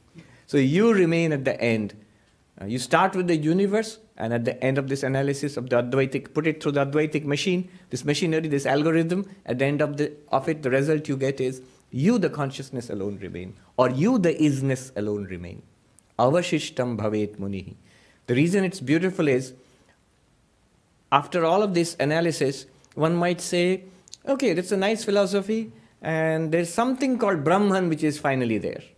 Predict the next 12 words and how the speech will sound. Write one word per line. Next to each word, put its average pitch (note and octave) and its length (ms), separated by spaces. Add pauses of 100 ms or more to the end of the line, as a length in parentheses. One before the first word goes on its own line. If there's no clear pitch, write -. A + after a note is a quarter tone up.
(400)
or F3+ 80
something B3+ 400
called F#3 200
consciousness F3+ 520
which D#3 120
is D3+ 140
finally C#3 380
there." G2+ 180 (240)
Not B3 300
something C4+ 580
called B3 240
consciousness, D#3+ 680